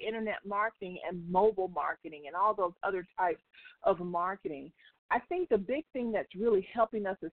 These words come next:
small business owners is our ability to understand, um,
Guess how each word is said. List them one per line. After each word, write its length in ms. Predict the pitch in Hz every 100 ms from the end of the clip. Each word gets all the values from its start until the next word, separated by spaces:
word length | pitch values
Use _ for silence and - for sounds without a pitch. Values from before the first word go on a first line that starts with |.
| -
small 240 | 196 190
business 400 | 165 185 226 240 -
owners 360 | 240 254 269 277 -
is 140 | 202 - 196
our 200 | 208 196
ability 560 | - - 233 269 220 190 -
to 120 | 214 - 214
understand, 1080 | 220 214 _ _ 233 254 240 180 170 180 - _ - _ _
um, 280 | 220 190 180